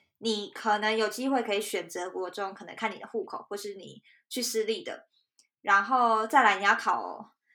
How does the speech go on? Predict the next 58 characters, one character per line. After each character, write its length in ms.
呃， 300
我 80
们 120
以 20
前 160
叫 100
基 200
测， 180
现 160
在 160
是 140
会 180
考， 320
它 120
有 100
点 140
像 360
小 300
小 240
的 160
学 240
测， 260
考 160
了 140
之 140
后 120
决 240
定 160
你 60
要 120
上 220
哪 100
一 80
个 80
高 200
中。 260
这 200
个 200
高 240
中 260
不 80
是 200
你 120
可 140
以 60
选 200
的， 100
是 200
看 180
你 80
的 100
成 220
绩。 300
但 140
是 80
在 180
德 240
国， 520